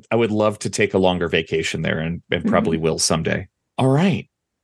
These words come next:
Speaker 1: I think that wraps up question number one. C J, what did you bring us this week?
Speaker 2: So, since our podcast is about comparing Disneyland Resort to Walt Disney World Resort, I thought we would do a little showdown. And I'm gonna ask you guys to pick the best version of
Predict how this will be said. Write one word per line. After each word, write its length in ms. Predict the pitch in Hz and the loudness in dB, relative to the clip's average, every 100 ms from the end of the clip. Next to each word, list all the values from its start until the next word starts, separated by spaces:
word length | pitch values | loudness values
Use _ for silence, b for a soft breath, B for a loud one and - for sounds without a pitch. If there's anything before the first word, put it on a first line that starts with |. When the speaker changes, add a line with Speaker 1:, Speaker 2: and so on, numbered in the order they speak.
| _ 110 | _ -8
Speaker 1:
I 40 | |
think 220 | - 117 | -2 0
that 180 | 113 110 | 2 2
wraps 280 | 110 104 - | 2 0 0
up 140 | 127 - | -2 0
question 480 | 104 98 - 127 | -2 0 0 2
number 300 | 110 120 135 | 2 4 2
one. 600 | 123 95 120 147 90 92 - | 0 2 2 4 2 -2 -2
C 260 | - 233 | -2 0
J, 240 | 190 104 90 | 0 2 2
what 160 | 110 | 2
did 140 | 139 135 | 0 2
you 160 | 127 | 2
bring 200 | 101 104 | 4 2
us 140 | 95 - | 2 2
this 220 | 92 - | 0 2
week? 260 | 95 73 B B B B B B _ | 0 0 B B B B B B _
Speaker 2:
So, 680 | - - - 359 202 190 247 | -14 -6 0 2 2 2 2
since 240 | 320 254 247 | 0 -2 0
our 160 | 214 | 0
podcast 520 | 208 254 247 269 269 262 | 2 0 2 0 0 -2
is 80 | 254 | 0
about 240 | 233 160 | 2 2
comparing 560 | 220 - 220 180 190 202 | -2 -2 -2 0 2 2
Disneyland 580 | 180 196 180 175 180 | 2 2 2 4 4
Resort 360 | 185 208 262 - | 2 2 0 0
to 120 | 285 | 0
Walt 160 | 247 247 | 0 0
Disney 200 | 254 226 | 0 2
World 160 | 196 - | 2 2
Resort, 400 | 175 190 247 - | 0 2 2 2
I 100 | 240 | -2
thought 200 | 247 165 | 2 0
we 120 | 165 | 2
would 120 | 196 - | 0 0
do 160 | 185 | 2
a 60 | 185 | 2
little 180 | 208 302 | 2 0
showdown. 580 | - 254 233 190 214 453 _ _ | 0 0 2 2 2 0 _ _
And 120 | 220 214 | -2 0
I'm 80 | |
gonna 160 | 208 180 | 0 0
ask 260 | 180 220 208 | -2 -2 -2
you 80 | |
guys 480 | 208 190 185 185 202 b b - | 2 4 4 2 0 b b -6
to 100 | 247 | -4
pick 380 | 277 254 254 - | 0 0 -2 -8
the 140 | 254 233 | 0 2
best 340 | 208 208 - | 2 0 0
version 440 | 196 175 196 185 | 2 2 2 2
of 600 | - 180 175 175 170 - | 2 4 4 4 0 -6